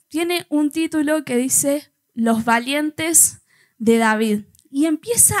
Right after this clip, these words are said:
a relatar todas las cosas que hicieron, que hizo el ejército de David. Si quieren leerlo en su casa,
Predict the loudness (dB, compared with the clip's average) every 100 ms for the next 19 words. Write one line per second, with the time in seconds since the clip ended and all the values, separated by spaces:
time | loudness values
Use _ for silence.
0 | -2 -4 -4 -4 -2 -2 0 0 2 0
1 | -6 _ _ -20 _ _ -6 -2 -2 -4
2 | -6 -8 -4 -2 -2 -6 -14 -8 -2 0
3 | 0 0 0 0 -2 -10 _ _ _ _
4 | _ -2 2 4 2 0 -2 -2 0 2
5 | 2 2 2 4 2 2 0 -2 -2 -2
6 | -2 -4 -2 0 0 -2 -2 0 -2 -2
7 | -2 -2 -4 -12